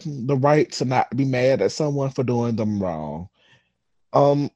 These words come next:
I see this a lot in today's fandom. We are not able to hold. It, it's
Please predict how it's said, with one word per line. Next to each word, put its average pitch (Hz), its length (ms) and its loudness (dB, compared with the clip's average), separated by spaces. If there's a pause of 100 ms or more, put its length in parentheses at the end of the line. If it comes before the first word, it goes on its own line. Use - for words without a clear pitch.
(500)
I 156 60 0
see 220 280 0
this 190 180 -2
a - 100 -2
lot 123 340 0
in 135 120 -2
today's 147 520 -2
fandom. 143 540 -4 (400)
We 180 220 4
are 165 120 6
not 147 280 2
able 147 300 4
to 120 160 -2
hold. 127 460 -2 (840)
It, 160 160 4
it's 180 200 8